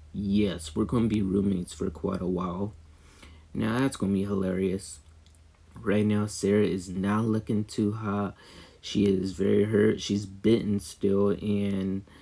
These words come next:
the wound is getting really worse. Basically, I'm not sure if she's gonna turn into a vampire or not. But other than that, this guy, I believe he may be the leader of the alien race. Like,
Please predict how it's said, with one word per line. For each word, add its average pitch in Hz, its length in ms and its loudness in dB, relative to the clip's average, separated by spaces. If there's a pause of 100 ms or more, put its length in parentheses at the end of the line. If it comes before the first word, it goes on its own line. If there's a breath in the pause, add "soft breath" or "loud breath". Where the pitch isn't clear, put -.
(480 loud breath)
the 101 80 -4
wound 113 600 6
is 95 400 2
getting 98 420 0
really 101 300 4
worse. 90 560 2
Basically, 98 640 -4
I'm 101 180 0
not 107 160 0
sure 101 200 0
if 104 100 0
she's 101 200 -4
gonna 98 200 -2
turn 101 220 0
into 95 200 -4
a - 20 -2
vampire 98 480 -2
or 98 120 -6
not. 107 460 0 (800 loud breath)
But 104 220 2
other 104 240 0
than 101 140 2
that, 113 380 -2 (100)
this 120 380 4
guy, 107 520 2
I 104 120 -2
believe 101 600 2
he 104 300 0
may 104 260 2
be 107 560 2 (140)
the 95 100 -6
leader 101 640 4
of 95 200 -4
the 92 200 -2
alien 98 400 0
race. 87 440 -4
Like, 90 400 -4